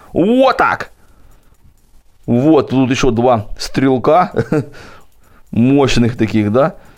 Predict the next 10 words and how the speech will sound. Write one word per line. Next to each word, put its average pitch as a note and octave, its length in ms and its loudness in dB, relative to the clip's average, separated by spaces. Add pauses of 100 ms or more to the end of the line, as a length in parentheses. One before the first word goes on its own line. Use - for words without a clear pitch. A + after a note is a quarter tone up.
(640)
Сейчас A#2+ 400 -2
мы A#2 140 2
это, A2+ 220 0
наверное, A2 320 0
увидим, A#2+ 640 -2
как A2 160 -2
они A2 300 -2 (1300)
повернутся C#3 680 2
к - 80 -6
нам A2 320 0